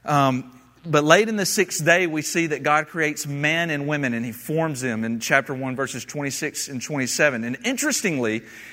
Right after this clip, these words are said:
in verse twenty-eight, God blesses man and women and he tells them, "I want you to be fruitful and I want you to multiply. And I want you to fill the earth and subdue it.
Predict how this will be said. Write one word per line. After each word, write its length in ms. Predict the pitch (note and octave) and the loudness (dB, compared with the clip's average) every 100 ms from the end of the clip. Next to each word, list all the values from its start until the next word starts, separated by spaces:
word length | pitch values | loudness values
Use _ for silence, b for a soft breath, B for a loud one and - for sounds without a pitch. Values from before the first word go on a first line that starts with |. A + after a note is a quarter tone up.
| B B | B B
in 160 | D#3+ | 0
verse 240 | F3+ E3 - | 2 2 -2
twenty-eight, 840 | - G#3 G#3+ F3 G#3+ E3 C#3+ D#3 | -2 0 2 4 4 2 -2 -2
God 360 | D#3+ F#3 F#3 D3 | 2 2 0 -2
blesses 480 | F3 A#3+ C4+ A#3+ | 0 0 0 -2
man 300 | F#3+ G3 G3+ | 0 0 0
and 140 | F#3+ D#3+ | -2 -2
women 280 | F3+ E3 D3+ | -2 -2 -2
and 100 | C#3+ | -2
he 140 | D#3 | -2
tells 420 | D#3 G#3+ B3 E3+ | 2 6 6 4
them, 240 | D3 C3+ C3 | 0 -2 2
"I 140 | D3+ | 2
want 320 | F3+ G3+ - | 2 -2 0
you 60 | G#3 | 0
to 80 | F3+ | 0
be 160 | F3+ | -2
fruitful 680 | D3+ - A#3 C4+ - C4+ B3+ B B B | -4 -2 0 0 -2 0 0 B B B
and 100 | F3 | 2
I 40 | |
want 260 | F#3+ G#3+ - | 4 2 0
you 60 | G#3 | 0
to 60 | |
multiply. 840 | E3+ F3 A3 A3 - - B2 F2+ - _ B B B | 0 2 0 0 -6 -2 -2 -2 -8 _ B B B
And 100 | D3+ | 2
I 60 | |
want 180 | F#3 G3+ | 4 2
you 60 | A3 | 2
to 80 | F#3 | 0
fill 400 | - G#3+ B3 B3 | 0 0 2 2
the 180 | A3+ | 2
earth 260 | G#3 D#3+ B2+ | 2 0 -4
and 140 | C3 | -8
subdue 560 | - E3+ B2+ A#2 G#3 A3+ | -6 -4 -4 2 4 4
it. 240 | A#2 - | 2 -4